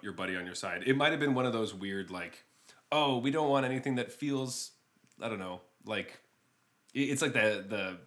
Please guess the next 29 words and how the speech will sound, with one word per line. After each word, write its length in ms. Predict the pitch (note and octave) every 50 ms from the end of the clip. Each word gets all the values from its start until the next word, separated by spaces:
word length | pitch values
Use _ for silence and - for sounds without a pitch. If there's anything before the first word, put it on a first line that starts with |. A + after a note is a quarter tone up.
| _ - -
the 80 | - -
pentagrams 880 | - - - D3 B2 A#2+ A#2 F#2+ G2 G2 F#2+ F#2 F#2 F2+ F2+ F2 -
in, 160 | G2+ F#2+ F#2 F2+
in 320 | - F#2 F2+ F2+ F2+ F2+ F#2 G2
Demonic 380 | F#2 G#2+ G2+ F#2+ F#2+ F2+ -
Tutor 400 | - - G2+ F2+ F2+ F2 E2+ F2
and 80 | F2+ E2+
early 240 | G#2 G#2 G2 F#2+ F2+
Magic, 340 | F2+ F2 E2+ D#2+ E2 E2+ -
where 80 | F#2+
they're 120 | G2+ G2+ G2+
like, 140 | A2 - -
"Oh, 420 | E3 A#3 A#3 A3+ A3+ G#3 G3+ G3+ G3+ -
people 240 | A#3+ A3+ G#3+ G#3
are 80 | G3 F#3+
gonna 160 | G3+ F#3+ F#3+
worry 280 | F#3 F3+ F3+ F3+ F3 E3+
that 120 | F3 E3 -
it's, 180 | - - -
like, 200 | - D#3 C#3+ - -
satanic 580 | - - D3 D3 D3 - C#3+ C#3+ C#3 C3 B2 -
or 40 | A#2
something. 340 | A#2+ - - - - G#2 G#2
We 80 | G2+ G2
have 100 | G#2 -
to," 140 | - - - - - _ _ _ _ _ _ _ - -
I 40 | -
don't 80 | F2+ E2+
know. 140 | D#2 D2 -